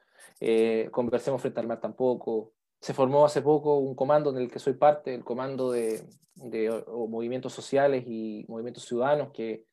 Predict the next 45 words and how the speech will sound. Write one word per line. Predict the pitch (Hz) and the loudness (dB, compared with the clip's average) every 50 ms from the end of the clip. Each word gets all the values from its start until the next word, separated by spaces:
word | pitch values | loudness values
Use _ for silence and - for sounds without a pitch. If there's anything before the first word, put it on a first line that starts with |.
| _ _ _ _ _ _ _ - | _ _ _ _ _ _ _ -4
lidera | 120 120 123 131 131 127 127 123 | 0 0 2 2 2 0 0 -2
Mario | 120 120 120 120 120 123 120 | -2 -4 -4 -4 -2 -2 -2
Aguilar, | 120 123 135 160 175 165 147 | -2 2 4 4 2 2 0
presidente | - 110 - - 123 120 - | -8 -12 -12 -12 -12 -12 -12
del | 117 | -10
Colegio | - 120 113 - 127 | -8 -8 -6 -6 -8
de | 110 | -10
Profesores, | 110 117 110 - 170 170 165 151 - - | -10 -12 -6 0 2 2 2 2 -2 -6
junto | - _ - 127 113 - 123 | -18 _ -12 -12 -6 -4 -4
a | 131 | -4
otros | 127 131 123 | -4 -4 -6
dirigentes | 127 117 117 - 135 120 - 117 - - | -6 -6 -6 -8 -10 -10 -10 -12 -12 -10
y | 120 | -8
dirigentes | 120 117 113 110 - 123 120 113 | -6 -6 -6 -8 -10 -12 -12 -10
sociales, | - 113 - - 175 180 175 165 165 - _ _ _ _ _ _ - | -12 -8 -2 0 2 2 2 0 -2 -4 _ _ _ _ _ _ -8
pero | - 127 127 | -6 -6 -4
no | 127 151 | -2 -4
somos | 165 - 208 214 196 190 | 0 2 2 2 2 0
suficientes. | 185 160 156 - - 220 269 - - - _ _ _ _ _ - _ - _ _ _ - | -2 -4 -6 -4 -4 -6 -6 -6 -14 -20 _ _ _ _ _ -20 _ -20 _ _ _ -4
Y | 151 | 2
también | 139 135 143 190 254 | 2 6 8 8 6
tenemos | - 311 254 247 240 240 | 6 4 2 2 2 2
que | - 214 | 0 -2
explorar | 185 - 156 151 170 208 254 | -2 0 2 4 4 4 4
la | 294 | 6
voluntad | 240 208 185 160 143 - - 220 269 | 4 6 4 4 2 0 -4 -4 -2
que | 254 202 | -2 -4
tengan | 240 - 202 254 214 | -4 -4 -2 -2 -2
los | 175 - | 0 0
partidos | 151 - - 202 220 226 196 180 165 143 127 - _ _ _ _ _ _ _ _ _ _ _ _ - | -2 -4 -2 -2 0 0 0 0 0 -2 -6 -10 _ _ _ _ _ _ _ _ _ _ _ _ -12
del | 135 123 113 | -6 -6 -6
Frente | - - 139 131 - 160 | -4 -4 -6 -2 -2 -2
Amplio, | - 185 320 202 151 131 | 0 -2 -4 -6 -6 -8
por | 123 | -8
ejemplo. | 117 - - 110 - - - - - _ _ _ _ _ _ _ _ _ - | -8 -10 -12 -16 -16 -16 -20 -20 -20 _ _ _ _ _ _ _ _ _ -10
Independiente | 131 131 131 - 254 127 123 151 180 185 220 | -8 -4 -2 0 0 2 2 2 2 4 6
de | 214 | 8
la | 202 | 8
diferencia | 185 175 - 175 175 - 180 | 6 6 4 -2 -2 0 -2
que | 165 160 | -2 0
tuvimos | 160 165 170 170 165 | 0 0 0 0 -2
en | 147 | -4
noviembre, | 139 135 151 196 285 254 175 | -4 -2 -4 -4 -4 -4 -6
bueno, | - - - - - | -6 -6 -8 -10 -12
¿en, | 113 107 113 - - | -12 -14 -16 -20 -20